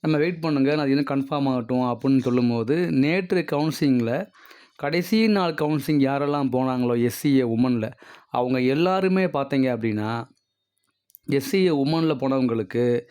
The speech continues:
எஸ் சி ஏ உமன் பி எஸ் டி எம்ல உள்ள, அஹ், ஜே இ, டி ஏ,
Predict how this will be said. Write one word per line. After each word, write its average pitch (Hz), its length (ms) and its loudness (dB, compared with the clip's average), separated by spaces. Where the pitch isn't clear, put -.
எஸ் 139 240 0
சி 196 140 0
ஏ 185 140 4
உமன் 156 380 0
பி 156 100 0
எஸ் 139 200 0
டி 131 80 0
எம்ல 123 200 2
உள்ள, 117 500 -2
அஹ், 131 200 -2
ஜே 135 340 2
இ, 127 400 4
டி 151 340 2
ஏ, 135 400 0